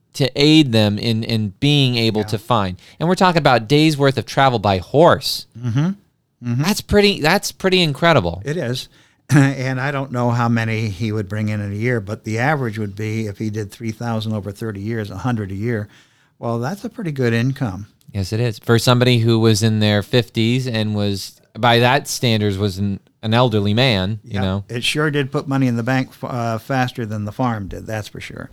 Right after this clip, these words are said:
Speaker 1: That's for sure.
Speaker 2: Now, o-, out of all of 'em that he, uh, he went after, uh,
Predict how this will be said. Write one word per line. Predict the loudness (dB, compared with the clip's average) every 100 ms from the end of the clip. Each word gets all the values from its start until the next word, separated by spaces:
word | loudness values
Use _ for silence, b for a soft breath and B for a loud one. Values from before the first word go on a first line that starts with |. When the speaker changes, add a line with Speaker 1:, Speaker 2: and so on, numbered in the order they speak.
| -10
Speaker 1:
That's | -8 -8
for | -10
sure. | -8 -4
Speaker 2:
Now, | -2 0 -2
o-, | -2
out | -4
of | -4
all | -4 -4
of | -4
'em | -4 -4
that | -4
he, | -6 -8
uh, | -6 -6 -6 -10
he | -6 0
went | 2 2
after, | 2 0 -2 -4 -6 -10 b b b -8
uh, | -4 -2 -4